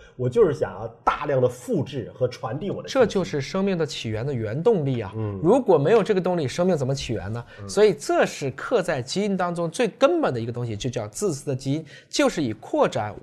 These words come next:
Speaker 2: 本段序列无限最大化。但自从有了人类以后，我们可以用无私的人性，因为我们是可以真的做出真利他行为的这样的一个物种。
Speaker 1: 嗯。
Speaker 2: 所以我们所谓的人性和我们的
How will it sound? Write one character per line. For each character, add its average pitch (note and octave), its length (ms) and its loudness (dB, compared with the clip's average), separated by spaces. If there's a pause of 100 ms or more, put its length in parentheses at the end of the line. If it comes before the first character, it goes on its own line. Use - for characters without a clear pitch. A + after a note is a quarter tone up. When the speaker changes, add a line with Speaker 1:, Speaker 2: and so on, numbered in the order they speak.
(140)
Speaker 2:
本 B2+ 200 0
段 A#3+ 240 4
序 - 140 -2
列 C3 220 0
无 B2+ 200 2
限 A3 300 0
最 G#3+ 100 4
大 F3+ 140 6
化。 C4+ 260 4 (380)
但 B3+ 180 10 (340)
自 G3 140 2
从 D#3+ 140 2
有 C3 80 4
了 A2+ 80 0
人 A2+ 100 2
类 C#3 120 2
以 F#2+ 100 -2
后， C#3 160 -6
我 A2+ 100 0
们 A#2+ 120 -2
可 D3 100 -4
以 C3 40 0
用 B2 120 -2
无 C3+ 220 4
私 A3 180 0
的 E3 80 4
人 A2+ 280 -2
性， A3+ 340 0
因 E3+ 120 2
为 G3+ 60 6
我 G#2+ 160 -2
们 B2 100 -4
是 D3+ 140 -6
可 D#3+ 100 -10
以 C3 80 -2
真 D#4 360 2
的 A3+ 180 2
做 F3 220 2
出 C#3 160 -4
真 G3 200 0
利 F#3 120 -2
他 D3+ 160 -4
行 C3 160 -8
为 B2 100 -6
的 B2 60 -12
这 F#3 100 -6
样 D#3+ 100 -4
的 A#2 60 -6
一 A2+ 60 -6
个 B2 80 -4
物 A#2+ 100 -2
种。 A#2 140 -10 (260)
Speaker 1:
嗯。 - 80 -20
Speaker 2:
所 C4 160 6
以 C4+ 80 0
我 C3 240 0
们 C#3 160 -2
所 B2 220 -2
谓 C#3 80 2
的 C#3 100 0
人 A#2+ 260 2
性 A#3 300 4 (340)
和 D3+ 280 2
我 E3 80 2
们 A#2+ 180 -2
的 B2+ 180 -2